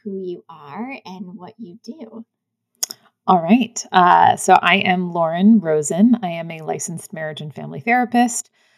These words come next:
Speaker 2: so a psychotherapist in, in California. And I also work with people in Utah,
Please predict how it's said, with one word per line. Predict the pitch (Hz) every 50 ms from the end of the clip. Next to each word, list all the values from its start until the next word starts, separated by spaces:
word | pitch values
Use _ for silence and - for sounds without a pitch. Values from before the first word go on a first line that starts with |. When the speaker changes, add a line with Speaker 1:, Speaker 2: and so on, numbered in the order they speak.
| _ _ _
Speaker 2:
so | - - - 170 - - -
a |
psychotherapist | - - 190 190 190 180 - 170 160 156 151 - 165 156 143 - - - - -
in, | - 170 160 165 160 156 156 160 160 170 - -
in | - 175 175
California. | - 180 175 165 156 - 170 156 151 147 165 240 311 - _ _ _ _ _ _ _ _ _ _ _ _ _ _ _ - - - _
And | 233 214 190 185 190
I | 190 190
also | 202 208 196 196 214 196
work | 175 180 -
with | - 190 196
people | - 196 190 196 196 180 175 - - _
in | 196 180 170 170 165 160 160 160 160 165 _ _ _ _ _ _ _ _ _ _ _ _ _ _ _ _ -
Utah, | 233 262 285 - - 247 254 254 247 247 254